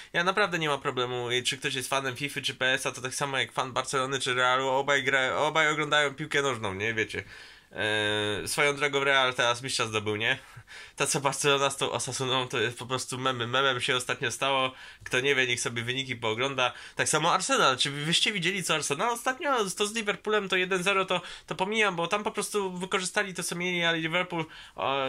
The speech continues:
nie bryluje ostatnio formą, ale to, że z City wygrali dwa zero, to ja mam takie, co jest grane w ogóle, nie? Także, także Arsenal zaczyna się odradzać pomału, tak to wygląda przynajmniej.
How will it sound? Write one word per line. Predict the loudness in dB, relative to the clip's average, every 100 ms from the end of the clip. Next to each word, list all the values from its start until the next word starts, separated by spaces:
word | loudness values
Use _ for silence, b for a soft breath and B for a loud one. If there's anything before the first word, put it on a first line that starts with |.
| -2
nie | -2 -2
bryluje | 2 4 4 4
ostatnio | 2 -4 -4
formą, | -2 -2 2 2
ale | 4 2
to, | 0
że | 0
z | 0
City | -2 -4
wygrali | -4 0 0 0
dwa | -2 0
zero, | 2 0
to | 0
ja | 0
mam | 0
takie, | -4 -8 -10 -12 -8
co | -2
jest | -2 -2
grane | -2 -2 0
w | -2
ogóle, | -2 0 2
nie? | 0 -2 B B B -4
Także, | -2 -2 2 6 6 4
także | 0 0 2 2
Arsenal | 2 -2 -2 2 2 2
zaczyna | 0 -2 -2 -2 -2
się | 0 -2
odradzać | 2 2 2 -2
pomału, | -2 0 0 -2
tak | -4
to | -6
wygląda | -6 -2 0 -2
przynajmniej. | -2 -2 -2 -2 -4